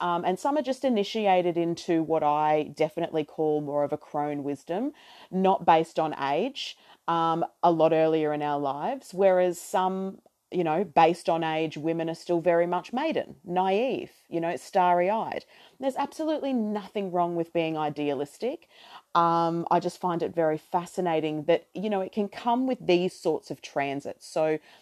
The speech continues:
Neptune, Jupiter, you know, we are saying, "Oh, it's miraculous and it's abundant and it's super spiritual."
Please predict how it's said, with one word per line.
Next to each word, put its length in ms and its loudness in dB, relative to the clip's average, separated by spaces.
Neptune, 500 0
Jupiter, 500 -2
you 120 -2
know, 120 2
we 220 0
are 260 0
saying, 300 -2
"Oh, 220 -2
it's 160 0
miraculous 760 -2
and 80 -2
it's 140 -4
abundant 640 -2
and 120 -6
it's 120 -12
super 360 -6
spiritual." 500 -8